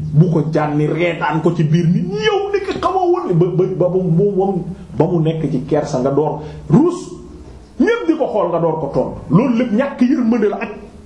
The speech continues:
ñàkk teggin, ñàkk yar. Waaw. Yërëm ko ndax xam ne yow am nay temps xamoo woon tus.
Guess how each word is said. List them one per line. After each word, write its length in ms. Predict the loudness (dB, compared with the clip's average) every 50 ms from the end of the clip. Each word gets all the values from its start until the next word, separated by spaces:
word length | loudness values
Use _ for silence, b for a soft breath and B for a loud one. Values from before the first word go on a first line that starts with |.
| -18 -8 -2
ñàkk 460 | 0 0 0 0 0 -2 -2 0 2
teggin, 400 | 0 0 0 0 -2 -4 -4 -6 -12 -14 -16 -18 -18 -20 -20 -20 -20 -20 -14 -4
ñàkk 320 | 0 0 0 0 0 0
yar. 300 | 0 2 2 0 -4 -8 -10 -14 -16 -16 -18 -20 -20 -20 -20 -20 -20 -20 -10 -4
Waaw. 280 | -2 0 0 0 -4 -8 -12 -18 -20 -20 -20 -20 -20 -20 -20 -20 -20 -20 -20 -20 -20 -20 -20 -20 -20 -20 -20 -20 -6 -2
Yërëm 420 | 0 2 2 2 2 0 -2 -2 0
ko 100 | 0 0
ndax 160 | 0 -2 -6 -4 -2
xam 160 | -2 -2 -2 -2 -4 -4
ne 120 | -2 -2 -2 -4 -6 -10 -14 -16 -2 0
yow 340 | 2 2 4 2 0 0 0 -2
am 160 | -2 -2 -2
nay 160 | -2 -2 0
temps 160 | 0 -2 -2 -2 -2
xamoo 240 | 0 0 2 0 0
woon 260 | 0 -2 -4 -4 2 4
tus. 480 | 4 4 4 0 -6 -10 -12 -14 -14